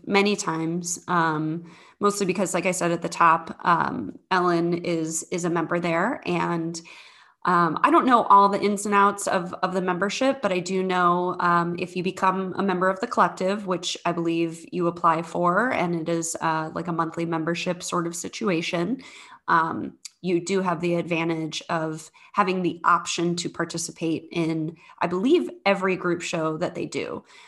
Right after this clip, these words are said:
Um, outside folks can submit. This show that we saw was a members only show. So everyone who showed there, uh, was a member of the collective.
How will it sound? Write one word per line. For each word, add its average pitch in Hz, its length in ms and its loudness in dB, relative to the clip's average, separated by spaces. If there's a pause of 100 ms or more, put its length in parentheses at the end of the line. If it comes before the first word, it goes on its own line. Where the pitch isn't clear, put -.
(240)
Um, 170 480 2
outside 208 760 4 (540)
folks - 480 2
can 190 440 -2
submit. 180 680 0
This 208 320 0
show 202 280 4
that 196 140 0
we 196 120 2
saw 190 340 4
was 175 400 2
a 185 80 0
members 175 540 0
only 180 340 0
show. 175 440 -2
So - 160 -4
everyone 180 340 2
who 180 140 -2
showed 170 320 0
there, 175 340 0 (260)
uh, 170 160 4
was 175 200 2
a 190 40 -2
member 175 260 0
of 185 120 0
the 240 60 -6
collective. 196 680 0